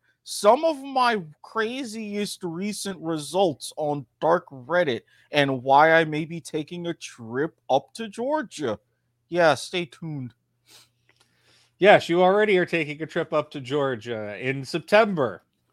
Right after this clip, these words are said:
Speaker 1: A
Speaker 2: for
Speaker 1: different
Speaker 2: Dragon Con.
Speaker 1: a different trip and sooner.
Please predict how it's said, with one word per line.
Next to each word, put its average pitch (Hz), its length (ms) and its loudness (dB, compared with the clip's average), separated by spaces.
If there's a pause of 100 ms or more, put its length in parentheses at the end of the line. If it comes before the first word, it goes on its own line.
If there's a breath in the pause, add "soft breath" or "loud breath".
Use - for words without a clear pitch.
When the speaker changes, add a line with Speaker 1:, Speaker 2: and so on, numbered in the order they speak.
(220)
Speaker 1:
A 185 140 12
Speaker 2:
for - 80 -10
Speaker 1:
different 226 340 4
Speaker 2:
Dragon 185 480 6
Con. 110 400 -2 (240)
Speaker 1:
a 180 140 8
different 226 560 -2
trip 165 400 -6
and 139 180 -6
sooner. 160 640 -6